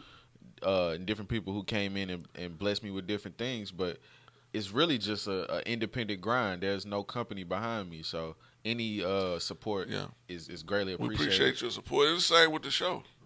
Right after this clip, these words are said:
Speaker 2: You know, we, we putting our, our personal skin in the game right now. So, uh, if you see any value in it, you know, show us some support, either supporting a sponsor or just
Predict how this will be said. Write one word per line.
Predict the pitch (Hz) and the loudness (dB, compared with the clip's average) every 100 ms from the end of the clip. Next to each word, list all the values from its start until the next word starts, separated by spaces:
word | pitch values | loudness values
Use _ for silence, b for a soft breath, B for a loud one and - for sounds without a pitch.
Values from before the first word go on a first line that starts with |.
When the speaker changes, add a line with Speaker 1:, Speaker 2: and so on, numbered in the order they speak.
| b b b b b b | b b b b b b
Speaker 2:
You | 120 | -4
know, | 117 113 | 2 2
we, | 120 147 | 2 2
we | 131 139 | 0 -2
putting | - 151 127 | 0 0 4
our, | 127 123 110 | 6 6 6
our | 110 110 | 6 4
personal | - 156 151 123 | 4 2 2 0
skin | 117 - 156 156 | -2 0 -2 0
in | 117 | -2
the | 104 | -4
game | - 104 98 52 | -2 -2 -2 -2
right | 52 - | -2 -2
now. | - - | -4 -4
So, | - - - - B B B B B B - | -2 -2 -4 -6 B B B B B B 2
uh, | 101 | 4
if | 101 | 4
you | 127 | 0
see | - 143 139 | 0 4 4
any | 147 | 4
value | 131 123 131 151 131 113 | 4 10 12 12 8 2
in | 110 | 0
it, | 113 - - | -4 -8 -8
you | 117 | -4
know, | 110 107 | -2 -2
show | - 123 127 | 2 4 4
us | 123 | 4
some | - 113 | 0 -4
support, | - - 123 120 110 | -8 -4 0 2 2
either | 120 117 110 - B B B B _ - 95 | 0 -2 -4 -8 B B B B _ -12 -4
supporting | - 123 - 131 117 | -2 -2 0 0 0
a | 104 | -4
sponsor | - 113 120 123 - | -4 -2 -2 -2 -6
or | - 95 | -6 -8
just | 101 113 - - | -6 -2 -2 -4